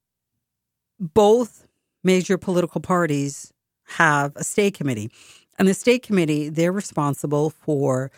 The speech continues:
I mean, it really is their job to recruit candidates and support them. And they really, they do a lot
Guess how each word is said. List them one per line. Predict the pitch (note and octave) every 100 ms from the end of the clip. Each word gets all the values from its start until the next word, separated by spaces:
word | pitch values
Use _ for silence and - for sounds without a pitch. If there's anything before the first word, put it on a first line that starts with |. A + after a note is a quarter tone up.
| _ _ _ _ _ _ _ _ _
I | E3 A3
mean, | A3+
it | G#3+
really | A3+ G3+ F3+
is | E3
their | E3+ D3+
job | B2+ F3+ D3 B2 C#3+ _ _ _ _ _ _ _ _ _ _ _ _ _ _ _ _ _ _ _ _ - _ _ -
to | - F#3 E3 D#3 D3+ D3 C3 - -
recruit | D#3 - A3 F#3 E3 F3 - _ _ _ _ _ _ _ _
candidates | F3 D3 C#3 D3 C#3+ D#3+ - -
and | D3+ D3
support | - C#3+ D#3 C3+ -
them. | B2+ C#3+ D3+ - _ _ _ _ _ _ _ -
And | E3 D#3+ D#3 D#3 D3+ C#3 _ _ _ _ _ _ _
they | E3+ F3 E3+
really, | F3 G3 G3 G3 F#3 F3
they | F3 E3+
do | A#3+ D4
a | A#3+
lot | E3 F#3 F#3 A#2 A#2+